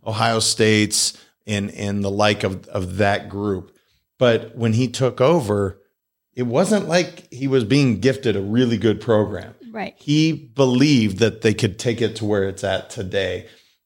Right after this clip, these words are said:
Speaker 1: And, and he has. It's just, it's remarkable to watch.
Speaker 2: Yeah, and I'm sure he,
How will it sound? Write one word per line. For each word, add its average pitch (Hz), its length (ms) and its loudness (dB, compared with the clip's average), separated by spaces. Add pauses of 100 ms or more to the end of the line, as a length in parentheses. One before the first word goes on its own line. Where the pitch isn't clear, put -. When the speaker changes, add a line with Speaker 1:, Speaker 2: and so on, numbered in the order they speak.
Speaker 1:
And, 104 560 2 (560)
and 110 160 2
he 127 120 2
has. 110 420 0
It's 98 120 -4
just, 123 220 2
it's 107 180 -4
remarkable 107 600 0
to 101 80 -4
watch. - 480 -8 (160)
Speaker 2:
Yeah, 339 200 0
and 262 120 2
I'm 269 100 4
sure 262 240 2
he, 254 800 0